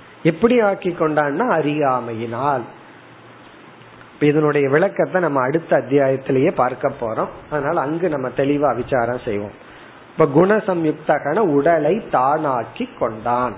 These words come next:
சம்சாரி ஆக்கி கொண்டான். அதனுடைய விளைவு என்னன்னா அசௌ கர்ம பலானி புங்தே. இங்க வந்து இனி போக்தாவுக்கு வர்றார்.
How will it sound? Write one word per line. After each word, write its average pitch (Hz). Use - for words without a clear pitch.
சம்சாரி 156
ஆக்கி 117
கொண்டான். 120
அதனுடைய 196
விளைவு 160
என்னன்னா 135
அசௌ 151
கர்ம 160
பலானி 143
புங்தே. 131
இங்க 165
வந்து 165
இனி 165
போக்தாவுக்கு 165
வர்றார். 127